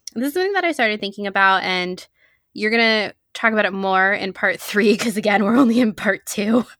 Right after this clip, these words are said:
um, about some more mythology with, uh, Hades and Persephone and Eurydice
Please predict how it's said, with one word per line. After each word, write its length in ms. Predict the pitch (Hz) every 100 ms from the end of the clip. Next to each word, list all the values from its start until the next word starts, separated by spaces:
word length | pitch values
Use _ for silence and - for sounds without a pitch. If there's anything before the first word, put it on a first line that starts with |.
| - - - 269
um, 440 | - 202 190 190 -
about 640 | 208 190 190 185 185 -
some 160 | - 208
more 220 | 185 180
mythology 920 | 196 196 208 214 214 214 247 254 247
with, 640 | - 190 180 175 175 180 _ -
uh, 520 | 180 180 180 180 185 -
Hades 320 | 220 208 190
and 80 | 185
Persephone 640 | 196 247 247 247 240 233
and 400 | - 185 180 180
Eurydice 380 | - 190 185 185